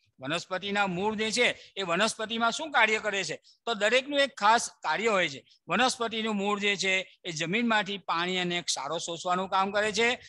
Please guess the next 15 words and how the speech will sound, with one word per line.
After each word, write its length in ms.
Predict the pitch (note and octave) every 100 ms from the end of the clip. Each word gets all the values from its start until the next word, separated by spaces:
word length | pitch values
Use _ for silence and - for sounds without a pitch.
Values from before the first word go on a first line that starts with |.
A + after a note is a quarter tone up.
| - -
અને 420 | C4 A#3+ G3+ F#3+ - -
જમીનને 560 | D3 F3 F#3 F#3+ F#3 F#3
જકડી 380 | D3+ - F3
રાખવાનું 480 | E3 D#3 D3+ D3 D#3+
કામ 240 | D#3 C#3+ C3+
પણ 280 | D#3 F3+
કરે 260 | F#3 A#3 A3+
છે. 160 | D3 - - -
આમ 340 | F#3 A3+ A#3
બીજા 220 | G3 A3
વધારાના 460 | F#3 D3 D#3+ G3+ A3
કાર્યો 320 | G#3+ G#3 A3+
પણ 140 | A3+
કરે 240 | A3 A3 A3
છે 200 | G#3+